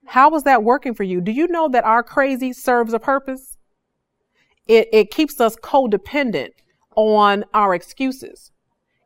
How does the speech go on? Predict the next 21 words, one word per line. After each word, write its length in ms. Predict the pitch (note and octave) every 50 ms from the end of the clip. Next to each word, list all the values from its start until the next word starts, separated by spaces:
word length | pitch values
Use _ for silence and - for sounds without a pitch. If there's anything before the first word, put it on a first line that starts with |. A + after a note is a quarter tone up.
| -
It 160 | - A3+ A3 A3+
keeps 280 | - D4 C#4 - -
us 160 | B3 A3+ A3 - -
in 160 | G#3+ G#3 G3+
the 160 | F#3+ F3+ F3 -
victim 440 | F3+ E3+ C4 D#4+ - - A#3+ G3 F#3+
state 480 | - - - G#3 F#3 E3+ D#3+ - _ _ _ _ _ _
instead 380 | - G#3+ G#3+ G#3 - - A#3 G#3+
of 140 | G#3+ G3+ F#3+
one 300 | F#3 F#3+ G#3+ G#3+ G#3 G3
who 180 | G3 A#3 A3
is 80 | G#3 F#3+
accountable 600 | F#3 E3+ - - C4 A#3+ A#3 A3+ G3+ G#3 G#3 G#3
and 120 | G3 F3+
responsible 600 | E3+ E3+ - - - A3+ A3+ A3+ G#3+ G#3 F#3+ G3 G3
and, 240 | F#3+ F#3+ F#3+ F3+ - -
and 240 | G3 F#3 F#3 F3+ F3
one 140 | G3 G3+
of 120 | G3 F3 D#3
victory. 680 | E3+ E3+ A#3+ C4 C4 - G3 D3+ B2 D#2+ - - _ _ _ _ _ _ _ _ _ _ _ _ _ _ _ _ _ -
So, 600 | - - - B3 A3+ A3 G3+ G3 G3 F#3+ -